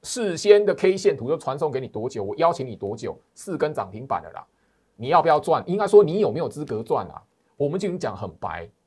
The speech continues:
好，哎，有本事你就跟我会员一起赚。现在已经开牌亮相，都验证过了，我重播画面的直接送给你了。你应该问你自己啊，有没有资格，有没有本事啊？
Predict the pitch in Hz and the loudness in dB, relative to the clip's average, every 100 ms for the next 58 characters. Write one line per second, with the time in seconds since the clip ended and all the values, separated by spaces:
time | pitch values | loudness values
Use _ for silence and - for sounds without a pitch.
0 | _ _ _ - 170 139 - 214 208 214 | _ _ _ 4 6 6 8 8 8 12
1 | 214 285 226 190 - 311 226 - - 185 | 12 12 6 6 4 4 4 0 -2 4
2 | 247 269 277 226 277 196 220 220 208 269 | 4 8 10 12 12 12 12 8 2 12
3 | 277 175 95 _ _ _ _ _ - 302 | 12 12 6 _ _ _ _ _ 0 4
4 | 262 208 294 240 202 175 247 240 240 185 | 4 10 12 12 6 -4 0 8 8 10
5 | 196 233 208 208 226 220 254 202 247 208 | 10 8 8 8 8 8 6 8 4 8
6 | 220 180 139 147 185 233 240 240 226 214 | 10 12 12 6 6 8 12 12 12 10
7 | 202 147 - 170 214 220 214 160 165 202 | 6 4 0 2 4 8 6 6 4 4
8 | 131 131 104 - _ _ _ _ _ _ | 4 6 6 2 _ _ _ _ _ _
9 | _ _ _ 127 151 202 208 190 113 185 | _ _ _ -12 -2 2 6 4 2 -8
10 | - 98 104 107 123 110 175 - 156 139 | -12 -6 -4 -4 -4 -4 -4 -4 -8 -4
11 | 104 104 107 160 160 101 101 - 123 107 | -6 -4 -6 -6 -6 -8 -10 -8 -6 -4
12 | 110 | -8